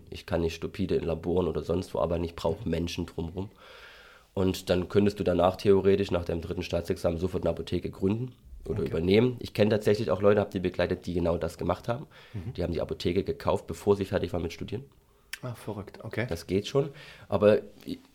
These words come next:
Speaker 1: ich fand's für mich einfach angenehmer, so ein bisschen auch zu lernen, wie funktioniert das. Ich wusste, ich möchte eine eigene Apotheke haben. Ich bin als Angestellter echt anstrengend, glaub ich, weil ich sehr viele neue Ideen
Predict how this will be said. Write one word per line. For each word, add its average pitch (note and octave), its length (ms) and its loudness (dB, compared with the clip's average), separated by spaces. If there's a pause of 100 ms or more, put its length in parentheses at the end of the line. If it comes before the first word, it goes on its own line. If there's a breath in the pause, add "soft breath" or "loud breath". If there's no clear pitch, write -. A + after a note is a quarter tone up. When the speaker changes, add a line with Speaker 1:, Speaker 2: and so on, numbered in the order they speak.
(180)
Speaker 1:
ich - 180 -6
fand's A#2+ 340 4
für A2 100 6
mich A#2+ 240 6
einfach G#2+ 380 2
angenehmer, G#2+ 480 6
so G2 100 2
ein F#2+ 80 2
bisschen - 260 -4
auch - 120 -2
zu - 160 -4
lernen, F#2 360 4
wie F2+ 60 0
funktioniert F#2 500 0
das. C3 140 2
Ich - 180 -8
wusste, B2 300 4
ich G#2 80 -4
möchte G2 240 2
eine F#2+ 120 4
eigene F2+ 200 2
Apotheke E2+ 360 -2
haben. G#2+ 240 0 (220)
Ich - 100 -20
bin E2+ 140 -4
als - 140 -2
Angestellter F#2+ 480 -2
echt E2+ 220 -8
anstrengend, A2+ 480 -6
glaub A#2 200 -4
ich, C#3 180 -8 (260)
weil E2 140 -4
ich E2+ 100 -10
sehr G2 300 2
viele G#2+ 280 2
neue G2 220 6
Ideen F#2+ 500 0